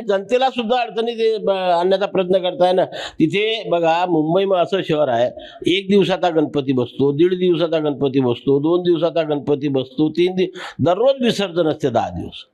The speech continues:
त्या प-, परंपरेनुसार लोक गणपती आपले बसवतात. कारण एकाच दिवशी जर विसर्जन आलं तर फार मोठा गर्दी तिथे उसळू शकते, म्हणून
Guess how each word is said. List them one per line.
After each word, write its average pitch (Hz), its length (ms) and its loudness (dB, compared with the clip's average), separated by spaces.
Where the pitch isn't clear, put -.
त्या 190 140 2
प-, 190 280 -4
परंपरेनुसार 220 600 2
लोक 202 200 -2
गणपती 170 420 0
आपले 156 220 2
बसवतात. 147 300 2
कारण 190 140 -2
एकाच 180 400 0
दिवशी 190 240 2
जर 190 160 0
विसर्जन 170 500 0
आलं 160 180 2
तर 156 200 0
फार 143 160 2
मोठा 147 400 2
गर्दी 139 320 2
तिथे 139 240 -2
उसळू 139 380 2
शकते, 139 240 0
म्हणून 180 260 4